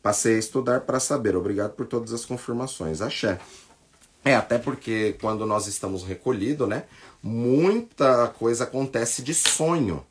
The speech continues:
né, dentro do, do, do famoso roncó. E esses sonhos, né, são as projeções, é a comunicação que às vezes, né,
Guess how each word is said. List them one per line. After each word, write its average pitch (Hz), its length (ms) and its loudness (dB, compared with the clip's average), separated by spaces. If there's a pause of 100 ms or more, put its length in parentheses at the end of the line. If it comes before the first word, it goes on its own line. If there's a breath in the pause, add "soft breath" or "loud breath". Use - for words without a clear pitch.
(140)
né, 101 380 -4
dentro 95 460 -2
do, 92 280 0
do, 85 420 -2 (420)
do 82 360 -6
famoso 104 520 -4
roncó. 92 540 -6 (560 loud breath)
E 117 120 2
esses 143 300 2
sonhos, 127 480 -2
né, 110 100 -2
são 101 220 -4
as 95 100 -4
projeções, 117 760 -2
é 101 80 0
a 101 60 -2
comunicação 113 680 -6
que 117 80 -8
às 135 140 -4
vezes, 117 340 -4
né, 113 220 -4